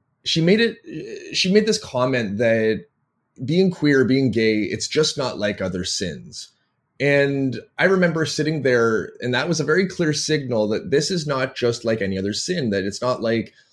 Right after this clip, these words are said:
lying or cheating or, you know, s-, I don't know, doing something else. Um, it was instead something that was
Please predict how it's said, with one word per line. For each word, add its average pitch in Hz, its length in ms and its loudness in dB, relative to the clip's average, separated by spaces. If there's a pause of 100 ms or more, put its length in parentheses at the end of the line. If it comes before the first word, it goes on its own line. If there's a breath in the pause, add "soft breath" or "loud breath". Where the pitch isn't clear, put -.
(120 soft breath)
lying 98 420 0
or 90 120 -2
cheating 90 760 -4
or, 90 640 -2
you 95 160 -6
know, 85 400 -4 (260)
s-, - 220 -12 (140)
I 95 40 -4
don't 101 140 -4
know, 85 180 -6 (260)
doing 101 180 -2
something 95 300 -4
else. 82 240 -10 (340 soft breath)
Um, 120 380 2 (160)
it 135 180 0
was 139 220 2
instead 135 880 2 (260)
something 143 460 0
that 120 380 4
was 110 800 0